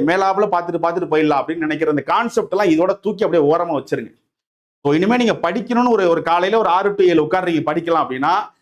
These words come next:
அந்த ஒரு மணி நேரம் நீங்கள் ஒரு பள்ளி பருவத்திற்கு சென்ற ஒரு குழந்தை, அவ்வளவுதான். நீங்க ஒரு அஞ்சாவதோ, ஆறாவதோ, ஒரு பத்தாவதோ படிக்கிற ஒரு குழந்தை, அதாவது ஆறாவது புக் எடுத்து உட்கார்ந்து நீங்க படிக்கிறீங்க அப்படின்னா, ஆறாவது படிக்கிற குழந்தையாக எண்ணி படியுங்கள். அப்பதான் உங்களுக்கு அதுல இருக்கிற விஷயம் புரியலன்னா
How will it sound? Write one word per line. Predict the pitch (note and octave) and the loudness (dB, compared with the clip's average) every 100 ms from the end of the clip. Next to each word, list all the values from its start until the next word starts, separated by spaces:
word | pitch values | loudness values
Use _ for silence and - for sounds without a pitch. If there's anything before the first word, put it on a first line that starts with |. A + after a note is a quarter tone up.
| _ | _
அந்த | C#3+ D3 F3+ | -2 2 2
ஒரு | C#4+ B3+ | 2 0
மணி | A#3 | 0
நேரம் | A3 C4 A#3+ | 2 2 0
நீங்கள் | A3 G3+ | 2 2
ஒரு | E3+ F3 | 2 0
பள்ளி | G3+ B3 A#3+ | -2 -2 0
பருவத்திற்கு | G3+ G3+ F#3+ F3 E3 | 0 0 0 -2 -2
சென்ற | E3+ G3 G3+ | -2 0 0
ஒரு | C#3+ | 0
குழந்தை, | E3+ F3+ D#3 | -2 0 0
அவ்வளவுதான். | C#3 C#3+ E3+ | 2 0 -2
நீங்க | D3+ | -2
ஒரு | C#3+ | -2
அஞ்சாவதோ, | E3 F#3 F#3 G#3 F#3 | -2 0 0 2 2
ஆறாவதோ, | F3 F3+ F3 G#3 | 2 0 0 0
ஒரு | E3 | 0
பத்தாவதோ | D#3 G3 F#3 G#3 | -2 0 0 0
படிக்கிற | F3+ F3 G3 | -2 0 0
ஒரு | F3 D3+ | 0 0
குழந்தை, | E3 E3 - _ _ _ _ _ D3 | -2 -2 -6 _ _ _ _ _ -2
அதாவது | F3 A3 F#3 | 0 2 2
ஆறாவது | A3 A#3+ G#3 | 2 0 0
புக் | G3+ F#3+ | 0 0
எடுத்து | G3 A3+ | 0 0
உட்கார்ந்து | G#3+ G3+ | 0 -2
நீங்க | F#3+ | -4
படிக்கிறீங்க | F3+ F#3 F3+ F3+ | -2 0 0 2
அப்படின்னா, | E3 F#3 G3 G3 | 0 0 2 2
ஆறாவது | A#3 A#3 A3 | 2 0 0
படிக்கிற | F#3+ F#3+ F#3 | 0 0 0
குழந்தையாக | F#3+ G3+ G#3+ G#3 G3+ | -2 0 0 2 0
எண்ணி | G3 F3+ | 0 0
படியுங்கள். | E3+ E3 A#2 - _ _ _ - | 2 0 -2 -10 _ _ _ -6
அப்பதான் | D3 G3+ B3 | -2 0 0
உங்களுக்கு | A3+ G3+ | 0 0
அதுல | G3 | 2
இருக்கிற | G3+ A#3 G#3 | 2 0 0
விஷயம் | A3 F3 | -4 -4
புரியலன்னா | G3+ G#3+ G#3 | -2 0 0